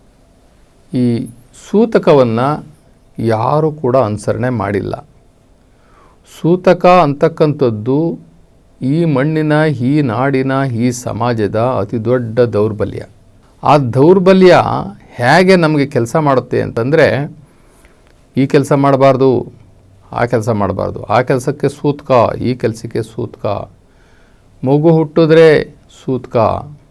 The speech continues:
ಒಂದು ಮರಣ ಆದ್ರೆ ಮನೆಯಲ್ಲಿ ಸೂತಕ, ಸೂತಕ, ಸೂ-, ಎಲ್ಲದಕ್ಕೂ ಸೂತಕ.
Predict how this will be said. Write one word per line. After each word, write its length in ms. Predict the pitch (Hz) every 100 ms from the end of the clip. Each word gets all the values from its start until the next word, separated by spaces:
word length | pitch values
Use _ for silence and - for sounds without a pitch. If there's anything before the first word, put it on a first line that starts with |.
| _ _ _ _ _ _ _ _ _ _ _ _
ಒಂದು 400 | 123 123 107 107
ಮರಣ 400 | 104 110 127 156
ಆದ್ರೆ 400 | 165 160 156 160
ಮನೆಯಲ್ಲಿ 760 | 151 143 147 147 143 139 117 - - _ _ _ _ _ _ -
ಸೂತಕ, 360 | 135 131 - 117 98 98 - - _ _ _
ಸೂತಕ, 340 | - 127 123 127
ಸೂ-, 400 | 117 113 117 101
ಎಲ್ಲದಕ್ಕೂ 760 | 95 104 110 120 120 117 127
ಸೂತಕ. 520 | 117 117 - - 104